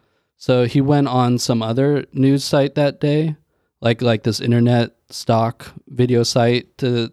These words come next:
to make the GameStop case. And in the middle, they had him on, and after he, he, uh, left the show, the host of that show started buying GameStop, like, the,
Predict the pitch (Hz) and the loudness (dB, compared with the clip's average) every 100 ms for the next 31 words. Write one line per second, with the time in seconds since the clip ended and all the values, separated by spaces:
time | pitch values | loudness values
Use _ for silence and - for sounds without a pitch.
0 | _ 151 123 120 123 120 120 120 131 120 | _ 0 0 0 -2 0 0 0 -2 -4
1 | - 123 123 - - _ _ _ _ 123 | -2 -2 -2 -4 -12 _ _ _ _ 0
2 | 135 139 135 151 147 139 117 - _ 135 | 2 4 4 4 2 0 -2 -10 _ 0
3 | 131 151 160 131 123 127 131 - 123 123 | 2 2 2 2 2 2 0 -2 0 2
4 | 131 143 131 123 110 - - _ _ - | 0 0 0 0 -2 -6 -14 _ _ -6
5 | 120 117 107 104 107 - _ _ _ _ | -2 0 0 -4 -6 -12 _ _ _ _
6 | - 117 117 143 131 151 139 143 143 135 | -4 -2 0 -2 0 0 2 0 -2 -2
7 | 113 139 143 - 117 110 - 123 110 - | 0 0 0 -2 -2 -2 -2 -2 -2 -2
8 | 117 110 113 113 107 104 107 110 - 120 | -2 0 0 0 0 -2 -4 -4 -6 -10
9 | 117 - - _ _ _ _ 127 120 - | -12 -18 -20 _ _ _ _ -2 0 0
10 | 127 - | -2 -4